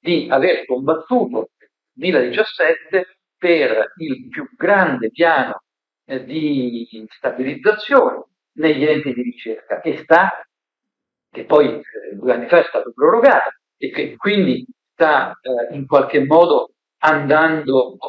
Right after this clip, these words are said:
ancora avanti. A fianco di quella c'è, c'è stata nella, eh, ne-, negli anni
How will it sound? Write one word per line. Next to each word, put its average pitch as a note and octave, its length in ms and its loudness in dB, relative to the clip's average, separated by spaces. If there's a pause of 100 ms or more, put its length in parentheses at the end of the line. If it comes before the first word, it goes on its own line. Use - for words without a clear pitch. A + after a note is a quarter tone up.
ancora C3 420 -2
avanti. - 520 -4 (1400)
A - 240 -20
fianco E3+ 400 0
di D#3+ 140 -4
quella G#3 340 0
c'è, - 140 -12 (300)
c'è - 120 -14
stata C4 460 0
nella, G#3+ 300 -12 (400)
eh, A2 340 -4
ne-, A2 420 -8 (300)
negli C3 220 0
anni C#3 220 4